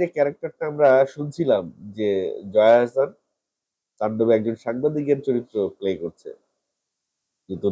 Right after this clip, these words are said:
না, যে অবস্থায় দেখলাম জয়া আহসানকে এইভাবে, oh my God, শাকিব খানকে পয়েন্ট করছে, তাতে মনে হলো যে জয়া আহসান বোধহয় একজন স্পাই,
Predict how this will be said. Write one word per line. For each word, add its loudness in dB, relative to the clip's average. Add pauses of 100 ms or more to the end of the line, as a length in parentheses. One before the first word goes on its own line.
না, 4 (1040)
যে 2 (120)
অবস্থায় 2
দেখলাম 2 (120)
জয়া 4
আহসানকে -4 (100)
এইভাবে, 0 (120)
oh -6
my -6 (140)
God, -4 (920)
শাকিব -10
খানকে -8 (140)
পয়েন্ট 4 (100)
করছে, -2 (1400)
তাতে -2 (100)
মনে 6
হলো 4 (100)
যে 4 (140)
জয়া 6
আহসান 0
বোধহয় 0
একজন -6 (120)
স্পাই, -6